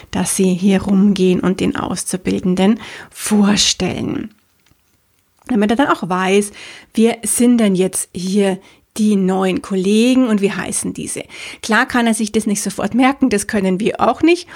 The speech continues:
Da hilft's dann, wenn wir ihm vielleicht noch eine Übersicht geben, wo er sich danach noch die Namen der Kollegen und die Aufgabenbereiche,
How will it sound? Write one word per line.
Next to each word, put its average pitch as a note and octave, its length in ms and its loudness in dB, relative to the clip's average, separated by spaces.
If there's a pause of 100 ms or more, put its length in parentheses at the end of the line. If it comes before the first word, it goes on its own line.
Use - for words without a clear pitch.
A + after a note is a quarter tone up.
(280)
Da - 80 -2
hilft's G#3 240 -2
dann, G3+ 160 2
wenn F#3 100 2
wir F#3+ 140 0
ihm G3 120 -2
vielleicht F3+ 320 -4
noch F#3+ 100 -2
eine F#3+ 140 -2
Übersicht C4 560 0
geben, A3 400 2 (340)
wo G3+ 220 0
er G3+ 200 0
sich G3+ 200 -4
danach F#3 540 0
noch G3 240 0 (260)
die G3 120 2
Namen F#3+ 420 2
der F#3 140 0
Kollegen F#3 560 0
und F3+ 140 -4
die - 100 -8
Aufgabenbereiche, F3+ 1300 -4